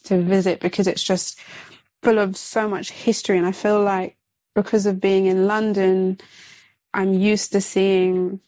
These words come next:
historical landmarks. I'm used to seeing kind of European architecture. And I was in New Orleans and I was like, "Oh my God, the place is beautiful." And it's, it's been through so much and the community is so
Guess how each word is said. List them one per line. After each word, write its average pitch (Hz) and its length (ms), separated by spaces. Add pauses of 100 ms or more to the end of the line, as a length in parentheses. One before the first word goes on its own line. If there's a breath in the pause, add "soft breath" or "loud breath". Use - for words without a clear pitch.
(280)
historical 202 640
landmarks. 196 800
I'm 180 140
used 190 260
to 196 60
seeing 180 380
kind 175 220
of 175 100
European 185 480
architecture. 196 680
And 175 200
I 185 100
was 190 160
in 190 140
New 190 100
Orleans 202 460
and 185 100
I 185 80
was 190 140
like, 180 320 (100)
"Oh 226 140
my 208 120
God, 208 200
the 185 60
place 180 340
is 180 220 (440 loud breath)
beautiful." 208 540
And 160 100
it's, - 260
it's - 220
been 220 360
through 170 360
so 185 440
much 190 460
and 175 100
the 175 60
community 180 580
is 202 120
so 175 340